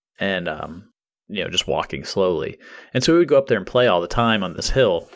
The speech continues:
And what was cool is it had this giant spotlight, and it shined up on a cross on the building. And so we would go out and we would play. And so what we were doing at the time is, you know, we were pretending to be Power Rangers. So we were out there, like, you know, pretending to fight each other and stuff. And it was, like, I don't know, probably nine or ten o'clock at night in the summertime, and we were out there playing.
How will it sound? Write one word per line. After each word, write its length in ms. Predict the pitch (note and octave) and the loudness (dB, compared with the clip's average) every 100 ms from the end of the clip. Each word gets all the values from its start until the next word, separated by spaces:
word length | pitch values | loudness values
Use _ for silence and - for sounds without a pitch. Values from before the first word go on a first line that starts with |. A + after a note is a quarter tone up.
| - | -4
And 100 | A2+ | 0
what 100 | F#2 | 2
was 120 | G2 | 0
cool 320 | - G#3 B2 | -2 2 2
is 100 | G2+ | 2
it 100 | G#2 | -2
had 220 | G#2+ G#2+ F#2 | 0 0 2
this 260 | F#2+ - | 0 -2
giant 680 | G2+ G#2 A2 A#2+ A2 - - | -4 0 2 4 2 -2 -8
spotlight, 640 | - F#2+ F2 F2 E2+ D2+ G2 | -2 0 0 0 -2 -4 -8
and 120 | F2+ | -8
it 120 | - | -6
shined 340 | - G2 G2 | -4 -4 -2
up 140 | G2+ F#2 | -2 -2
on 120 | F2 | -6
a 40 | |
cross 420 | - - F#2 F2+ F#2+ | -6 -4 -2 -2 -4
on 100 | E2 | -6
the 80 | |
building. 460 | D#2+ D#2 - E2+ - _ _ _ _ - | -4 -4 -4 -8 -12 _ _ _ _ -10
And 120 | F#2+ | -4
so 140 | G2+ | -2
we 60 | G2 G2+ | 2 0
would 140 | G2 | 2
go 140 | A2 | 2
out 220 | G2+ G2 E2+ | 4 4 2
and 100 | F#2 | -2
we 80 | |
would 140 | F2 D#2 | -6 -4
play. 320 | - G#2+ G#2 | 2 4 4
And 100 | G#2 | 0
so 160 | - G2+ | -2 0
what 140 | G2+ | 0
we 80 | G#2 | 0
were 100 | G2+ | 0
doing 220 | A#2+ B2+ | 2 2
at 80 | G#2+ | 0
the 60 | |
time 340 | - A2+ A2+ G2+ | -2 0 2 0
is, 140 | F#2 | -4
you 80 | F#2 | -4
know, 100 | F#2 | -2
we 140 | G2 | 0
were 100 | G#2 | 0
pretending 420 | - G2+ G#2 F#2+ F2+ | 0 -4 -4 -6 -6
to 60 | |
be 100 | E2 | -6
Power 340 | - G#2+ G2 E2+ | -2 2 4 2
Rangers. 440 | F2 F2 F2+ F#2 | 0 -4 -6 -4
So 80 | G2+ | -4
we 80 | F2+ | 0
were 80 | F2+ | 0
out 160 | F#2+ | 0
there, 180 | F#2+ F2+ | 0 0
like, 320 | D2+ E2 - | 2 0 2
you 80 | G2 | 0
know, 80 | F2+ | 0
pretending 320 | - G2+ F#2 | 0 -2 -2
to 60 | D2+ | -4
fight 260 | - F2+ | -2 -2
each 180 | F#2 - | -2 -4
other 220 | E2 D#2+ | -4 -2
and 140 | E2 D#2 | -6 -8
stuff. 420 | - F2 D#2+ - | -6 -4 -4 -6
And 100 | F#2+ | -8
it 80 | A#2+ | -4
was, 220 | A2 - | -4 -2
like, 160 | F2+ E2 | -4 -2
I 100 | D3 | -4
don't 120 | G2 | -2
know, 120 | F#2 | -4
probably 260 | - F#2 F2 | 0 -2 -2
nine 200 | F2+ F#2 | -4 -4
or 80 | |
ten 180 | - F#2+ | -4 -4
o'clock 340 | F2 F#2+ F#2 - | -2 0 0 -2
at 120 | C#2+ | -4
night 240 | F2 F2+ | -4 -4
in 80 | F2 | -6
the 80 | E2+ | -4
summertime, 580 | G2+ F#2+ F#2 E2+ E2 F2 | -2 -2 -2 -2 -4 -6
and 100 | E2+ | -8
we 60 | |
were 80 | F2+ | -6
out 160 | F#2+ - | -4 -6
there 80 | |
playing. 480 | - - G2+ E2+ F2 | -6 -4 -2 -2 -6